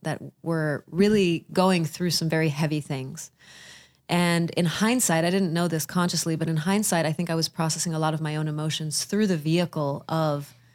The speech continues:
my, my art form. And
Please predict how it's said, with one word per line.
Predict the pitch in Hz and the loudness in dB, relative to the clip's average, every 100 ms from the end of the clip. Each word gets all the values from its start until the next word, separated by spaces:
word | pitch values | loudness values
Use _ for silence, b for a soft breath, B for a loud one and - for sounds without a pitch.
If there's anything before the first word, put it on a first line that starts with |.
| b b _ | b b _
my, | 170 160 156 151 147 | -2 0 0 -2 -4
my | 165 160 | -4 0
art | 180 202 | 0 0
form. | 170 85 82 - _ B B B B - | -6 -8 -8 -14 _ B B B B -4
And | 185 175 170 165 160 | 0 2 2 -2 -6